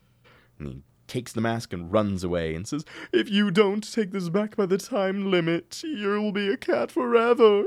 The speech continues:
Oh, I'm so fanciful and arbitrary." <laughs>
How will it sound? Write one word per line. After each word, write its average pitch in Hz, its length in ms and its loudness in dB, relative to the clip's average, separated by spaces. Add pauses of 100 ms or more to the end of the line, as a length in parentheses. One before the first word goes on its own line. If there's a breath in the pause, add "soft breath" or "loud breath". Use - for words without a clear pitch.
(100)
Oh, 311 840 4
I'm 285 240 4
so 202 320 6
fanciful 180 800 0
and 180 140 4
arbitrary." 180 840 4
<laughs> 427 40 4